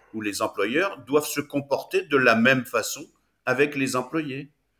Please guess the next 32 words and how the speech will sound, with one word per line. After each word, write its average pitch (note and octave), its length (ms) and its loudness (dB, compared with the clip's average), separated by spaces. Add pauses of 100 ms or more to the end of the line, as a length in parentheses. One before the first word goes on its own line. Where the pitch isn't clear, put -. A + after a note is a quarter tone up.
(420)
Moi, C#3 120 2
je C#3+ 120 2
connais C#3+ 300 4
des C3+ 240 0
entreprises C3 680 2
où G2+ 100 -4
je, A2 260 -4
j'étais A#2 420 -4
hier C3 340 2
avec A#2 280 0
un, G#2 580 -2
un A#2 140 0
employé B2+ 560 0
qui, A#2 220 -12
il B2+ 200 -4
est, B2 380 -2
travaille C3+ 220 2
dans C3 180 2
un C3 60 2
restaurant. C3+ 600 -2 (300)
Ça C#3+ 200 2
fait F3+ 500 2 (220)
quinze G#3+ 360 4
ans D#3 220 4
qu'il B2+ 200 -4
est B2 60 0
dans A#2+ 120 2
la A#2 100 2
même A2+ 220 0
boîte. G2+ 340 -6 (1000)
Quinze D3+ 300 6
ans. A2 240 -2